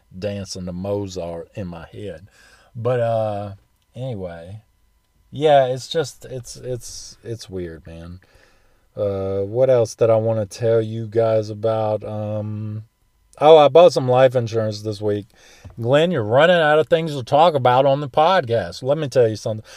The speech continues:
I don't like, like, I don't like, uh, I don't like buying life insurance. I don't like thinking about life insurance. But, you know, I want my kids to be, I want my kids to be all right if something were to happen to me.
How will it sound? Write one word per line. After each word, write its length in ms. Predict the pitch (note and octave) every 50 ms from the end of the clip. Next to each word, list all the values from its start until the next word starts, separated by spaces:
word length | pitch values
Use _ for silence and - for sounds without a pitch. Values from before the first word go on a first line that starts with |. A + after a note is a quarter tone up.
| - - -
I 100 | - G3
don't 140 | A#3 A3+ G#3+
like, 320 | G#3 G#3 G3+ G3 D3+ C3+
like, 280 | D3+ E3 E3 D#3+ C3 - -
I 100 | - C#3+
don't 380 | D3 C#3+ C3 D3 D3+ D#3 E3 C#3
like, 360 | C#3 C3+ C3+ C3+ C3+ C3 -
uh, 500 | C#3+ C3+ C3 B2+ B2 B2 A#2+ A#2+ A#2+ A#2 A#2 G#2+ _ _ _ _ _ _ _ _ _ _ _ _ _ _ _ _ _ _ - _ _ _ _ _ _ -
I 100 | C3 D3+
don't 220 | F3 F#3+ F#3+ D#3+
like 420 | C#3 B2+ B2+ C#3 D3 D3 C#3+ G2+ _ -
buying 380 | G2+ G2+ A2+ A#2 A#2+ A#2+ A#2 A2+
life 260 | A2 A#2 B2 B2 A2
insurance. 460 | G#2+ F#2+ F#2+ G#2 G2+ F#2+ F#2 F#2 - -
I 100 | A#2 A#2
don't 160 | B2 A#2+ A2
like 260 | G#2+ A2 A#2+ B2 A#2+
thinking 260 | - A#2+ A#2 A2+ A#2 A2+
about 260 | A2+ A2+ A2 A2+ G#2
life 220 | G#2 G#2 G#2+ G#2+ A2
insurance. 440 | G#2 G#2 - A2 G#2 G#2 G2+ G2 _ - - - - - _ _
But, 160 | - A2+ A2+ A2+
you 120 | G#2+ A2
know, 220 | A2+ A2+ A2+ A2+
I 40 | A2+
want 280 | A2+ A#2 A#2+ A#2+ A#2 A2
my 160 | A2+ A2 G#2+
kids 360 | G2+ - A2+ A2 A2 G#2+ G#2+
to 80 | - G#2
be, 520 | G#2 A2+ G#2+ G#2+ G#2+ G#2+ G2+ G2 F#2 - _ _ _ _ _ _ _ _ _ -
I 60 | G#2+
want 220 | G#2+ G#2+ A#2 B2 B2
my 140 | A#2 G#2+ G2
kids 260 | - B2+ A#2+ A#2 A#2
to 60 | A2
be 140 | G2+ G#2+ G2+
all 260 | G2 G2 G2+ G2+ G2+
right 100 | G2+ - _ -
if 200 | A2+ G#2 - -
something 440 | - - A#2+ A2+ A2+ A2+ A2+ G#2
were 180 | G2+ G2 G2 F#2+
to 80 | F#2 F2
happen 380 | F#2 G#2+ A#2+ C3 B2 A2 F#2+
to 40 | F#2+
me. 260 | F#2 F#2 F2+ F#2+ G2+